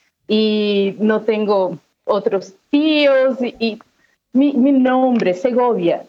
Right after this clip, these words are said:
tiene que ir lejos." <laughs> Entonces yo tengo que hacer algo. <laughs> Eh, él, eh, mi padre ni, ni mi madre no eran tan católicos.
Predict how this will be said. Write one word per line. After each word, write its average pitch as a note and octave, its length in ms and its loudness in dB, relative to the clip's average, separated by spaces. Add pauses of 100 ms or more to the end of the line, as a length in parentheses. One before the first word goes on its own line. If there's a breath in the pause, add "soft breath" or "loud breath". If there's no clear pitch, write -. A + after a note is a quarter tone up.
(200)
tiene C4+ 300 2
que D4 100 -4
ir B3 220 0
lejos." B3 680 -2
<laughs> - 100 2
Entonces D#4+ 1500 0
yo C#4 160 2 (100)
tengo C#4 240 0
que C#4+ 100 0
hacer C4+ 300 0
algo. A3 440 0
<laughs> - 60 -2 (2750 loud breath)
Eh, A3 340 0 (380 loud breath)
él, B3 440 0
eh, G3+ 420 0
mi G3+ 140 -2
padre F#3+ 460 -2
ni, F3+ 120 -6
ni F3 300 -4
mi F#3 160 -6
madre F3+ 380 -2
no F3+ 180 -6
eran F3+ 280 -4
tan F3 320 -6
católicos. F3 760 -4